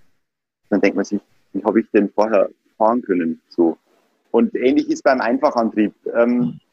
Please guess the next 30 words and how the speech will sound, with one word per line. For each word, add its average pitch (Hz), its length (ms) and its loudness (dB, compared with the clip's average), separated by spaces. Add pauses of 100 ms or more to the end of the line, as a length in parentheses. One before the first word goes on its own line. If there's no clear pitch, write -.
(200)
wenn 123 160 2
du 131 380 2
beim 120 140 4
Einfachantrieb, 139 800 0 (180)
also 123 160 0
von 113 140 -4
zweifach 127 380 0
auf 120 120 -8
einfach 131 340 0
umschaltest 165 760 0
oder 120 220 2
um-, 160 220 -2
umwechselst, 147 720 0 (360)
dann 110 140 2
ist 131 120 2
es 131 120 -2
eigentlich 120 440 0 (140)
ganz 117 320 2
normal. 92 540 2 (580)
Erst 123 240 0
wenn 135 140 2
du 127 160 -2
zurückgehst 117 640 0
und 107 160 0
dann 120 200 0
einmal 135 380 0 (120)
diese 117 280 2
Ko-, 127 300 0 (120)
Koordination 127 720 0
mit 123 180 0